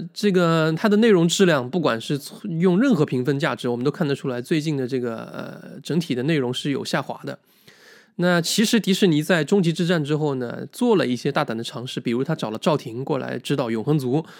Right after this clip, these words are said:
可惜呢，剧本上是有比较大的缺陷，这个导演的风格可能也跟这样的叙事不是很匹配，导致呢，口碑很糟糕。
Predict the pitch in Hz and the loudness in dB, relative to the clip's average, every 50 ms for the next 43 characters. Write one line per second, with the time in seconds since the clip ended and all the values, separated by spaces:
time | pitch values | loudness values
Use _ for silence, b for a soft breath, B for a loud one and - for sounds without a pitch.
0 | B B B B B B - - 143 - - 175 180 170 165 - - 185 147 123 | B B B B B B -2 -2 -2 2 2 2 2 2 2 2 2 2 2 2
1 | 107 - 156 135 131 - - 139 127 120 110 - - - 113 127 131 135 147 139 | 0 0 -2 -2 -2 -2 -2 -2 0 -2 -4 -6 -8 -6 -4 -2 0 0 0 -2
2 | 120 - - - 139 135 - 131 117 123 143 139 135 127 - 127 156 147 123 120 | -2 -6 -4 -4 -4 -2 -2 -4 -4 -4 -4 -4 -4 -2 0 0 0 0 -2 -4
3 | - - 156 160 147 143 131 - 131 113 123 135 123 - 131 135 143 151 139 127 | -4 -2 -2 0 0 -2 -2 -4 -6 -8 -6 -6 -6 -6 -6 -6 -4 -4 -6 -6
4 | 127 - - - 139 - 143 127 - 139 123 - 139 139 143 - - - - - | -6 -8 -6 -6 -4 -2 -4 -4 -4 -6 -6 -4 -4 -6 -6 -8 -10 -12 -8 -8
5 | 135 - _ B B B B B B B B - 117 117 - - 147 143 139 131 | -8 -8 _ B B B B B B B B -4 -4 -2 -2 -2 -2 -2 -2 -2
6 | 131 123 117 117 - - - 120 104 139 143 151 120 110 - 120 123 120 123 120 | -2 -4 -4 -6 -8 -8 -6 -4 0 0 0 0 -2 -4 -4 -6 -4 -4 -4 -6
7 | 127 | -6